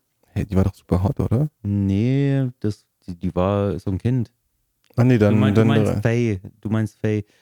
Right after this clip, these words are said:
Speaker 2: Ähm,
Speaker 1: Okay.
Speaker 2: das Kind mit den roten Haaren, wie hieß denn das gleich nochmal?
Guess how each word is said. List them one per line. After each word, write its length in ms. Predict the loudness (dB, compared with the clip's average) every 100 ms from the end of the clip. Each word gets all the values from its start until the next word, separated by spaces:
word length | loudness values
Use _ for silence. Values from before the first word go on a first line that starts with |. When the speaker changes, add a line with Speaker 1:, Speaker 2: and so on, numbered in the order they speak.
| _ -6
Speaker 2:
Ähm, 160 | 0 2
Speaker 1:
Okay. 320 | 2 2 0
Speaker 2:
das 260 | -4 -8 -8
Kind 400 | _ -2 -2 0
mit 140 | -2
den 100 | -2
roten 320 | -2 -2 -2 0
Haaren, 240 | 0 0
wie 80 | 0
hieß 220 | -2 -4
denn 180 | -4 -4
das 200 | -6 -6
gleich 220 | -6 -4
nochmal? 300 | -2 -4 -6